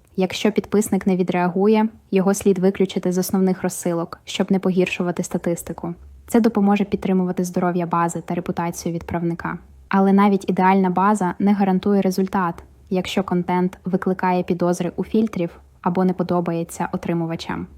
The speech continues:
Вміст ваших імейл-розсилок безпосередньо впливає на їхню доставлюваність. Ось кілька базових порад, як створити контент, який не дратує читачів і не викликає підозр у спам-фільтрів.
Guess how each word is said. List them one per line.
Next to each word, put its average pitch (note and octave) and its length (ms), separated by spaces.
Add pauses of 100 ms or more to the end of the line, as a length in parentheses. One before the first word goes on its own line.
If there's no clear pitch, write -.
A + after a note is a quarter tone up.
(220)
Вміст G3 360
ваших G3 400
імейл-розсилок F#3 840 (240)
безпосередньо F#3+ 680
впливає G3 520
на F#3+ 100
їхню F#3 320
доставлюваність. E3+ 1000
Ось F#3+ 240
кілька G#3+ 300
базових F3+ 460
порад, F#3+ 440
як F#3+ 180
створити F#3 360
контент, F#3 420 (280)
який G3 260
не G3 200
дратує G3 440
читачів F#3+ 580 (100)
і G3+ 80
не F#3+ 120
викликає F#3 500
підозр F#3 500
у F#3 60
спам-фільтрів. F#3 840